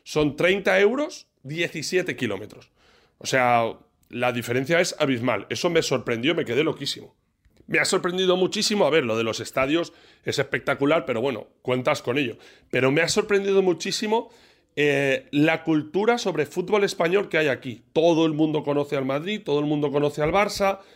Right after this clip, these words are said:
eh, viajan mucho, evidentemente también, porque pueden, y, y no sé, a España la tienen muy bien considerada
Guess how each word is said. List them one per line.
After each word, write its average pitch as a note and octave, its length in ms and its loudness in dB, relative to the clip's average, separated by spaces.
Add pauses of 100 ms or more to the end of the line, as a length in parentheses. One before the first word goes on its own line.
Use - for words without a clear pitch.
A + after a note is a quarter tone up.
(200)
eh, C3+ 840 2
viajan C#3+ 640 -2
mucho, G3+ 320 -4
evidentemente A2 500 -10
también, A2 380 -4 (240)
porque - 180 -20
pueden, D3+ 460 2 (500)
y, B2+ 560 2
y A#2+ 240 -2
no D#3+ 140 2
sé, D3 140 0
a C3+ 40 4
España F3 360 0
la F#3+ 120 4
tienen G#3 420 0
muy G#3+ 420 0
bien G3 200 0
considerada D3 800 -2